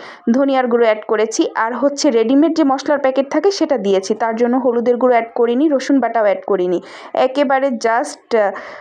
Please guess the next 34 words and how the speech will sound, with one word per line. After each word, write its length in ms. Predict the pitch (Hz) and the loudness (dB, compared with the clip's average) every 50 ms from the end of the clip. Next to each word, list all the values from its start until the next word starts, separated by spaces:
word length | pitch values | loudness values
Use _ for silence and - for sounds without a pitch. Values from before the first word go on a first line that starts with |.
| - - - | -16 -10 -6
বাজারের 440 | 202 220 220 220 240 240 247 262 262 | -6 -4 -2 0 2 2 4 2 2
মশলায় 360 | 254 233 233 - 262 254 240 233 | 0 -2 -2 -2 0 0 0 0
রান্না 200 | 226 226 233 247 | -2 -2 -4 -4
করব 280 | 247 - 240 220 220 226 - 480 466 - - | -2 -2 -2 0 0 0 -2 -2 -4 -6 -6
আর 100 | 214 208 220 226 240 | -6 -2 0 0 0
নতুন 240 | 262 262 349 311 | 2 2 2 2
আলু 160 | 302 269 269 262 | 2 2 0 0
দিয়ে 160 | 226 254 233 | 0 0 0
রান্না 260 | 226 208 202 196 185 | 0 0 0 -2 -2
করব। 220 | 190 190 190 202 - - - - | -2 -2 -2 0 -2 -4 -2 -4
আজকে 300 | 233 262 262 - - - 330 | -6 -6 -6 -6 -4 -2 -2
আসলে 240 | 349 - - 349 339 240 202 - | 0 2 2 2 2 2 2 0
গরুর 240 | 226 233 262 285 311 | 0 2 2 2 2
মাংসের 300 | 311 330 359 349 403 392 392 | 2 2 2 0 0 2 2
সাথে 160 | 392 392 381 | 0 2 2
আলু, 160 | 349 349 349 330 302 262 | 0 2 0 0 0 0
আলুর 180 | 269 277 311 294 - | 0 -2 -2 -2 -2
সাথে 140 | 330 320 302 | -2 -2 -2
গরুর 300 | 247 226 233 233 254 277 | 0 0 2 2 2 2
মাংস, 220 | 277 285 302 285 277 | 2 0 2 0 0
সেটা 220 | 254 - 254 240 233 | 0 0 -2 -2 -2
আমার 160 | 240 254 262 | -2 -2 -2
হাজব্যান্ড 360 | 277 226 202 202 214 247 269 - | -2 -2 -2 0 0 0 0 0
হচ্ছে 180 | 247 247 - 302 | -2 -4 -4 -4
কনফিউশনে 540 | 302 - 240 233 226 247 254 - 269 262 240 240 208 | -2 -2 -4 -2 -2 -2 -2 0 0 0 0 0 0
পড়ে 160 | 196 190 190 | 0 0 0
যাবে। 280 | 190 190 185 - 196 262 - - - - - - - - - | 0 -2 -2 0 0 -2 -2 -4 -8 -16 -16 -16 -12 -8 -4
আর 160 | - 214 214 | -4 -2 -2
সাথে 280 | 214 - 277 277 294 330 330 | -2 -4 -4 0 2 2 2
হচ্ছে 180 | 339 330 - 330 | 2 2 0 0
বেগুন 300 | 233 233 233 226 269 277 | 0 0 2 2 2 2
ভাজি 240 | 269 285 294 285 285 | 2 2 2 0 0
করতেছি। 500 | 285 262 254 247 254 - 247 247 - 262 269 277 - - - - - - | 0 0 0 0 0 0 -2 0 0 0 -2 -2 -4 -12 -20 -12 -10 -4
যেহেতু 280 | 214 262 285 285 311 | -2 0 0 0 0